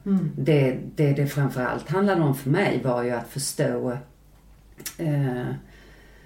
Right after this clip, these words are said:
Speaker 2: att jag hade ett otroligt starkt ego.
Speaker 1: Mm.
Speaker 2: Otroligt starkt ego. Och, eh, jag var inte medveten om det,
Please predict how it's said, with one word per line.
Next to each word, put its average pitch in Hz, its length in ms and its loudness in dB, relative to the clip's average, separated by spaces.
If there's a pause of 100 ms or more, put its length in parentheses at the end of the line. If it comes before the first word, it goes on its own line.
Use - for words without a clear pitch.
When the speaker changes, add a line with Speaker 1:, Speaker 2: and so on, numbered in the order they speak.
(540)
Speaker 2:
att 147 200 -2
jag 139 80 0
hade 131 340 -2
ett - 160 -8
otroligt 127 760 -4
starkt - 480 -6
ego. - 600 -2 (440)
Speaker 1:
Mm. 180 240 -2 (880)
Speaker 2:
Otroligt - 720 -2
starkt - 440 -6
ego. 143 600 -2 (680)
Och, 147 480 0
eh, 135 520 2 (880)
jag 143 320 0
var 151 80 0
inte 160 180 2
medveten 139 880 0
om 151 440 2
det, 147 300 -6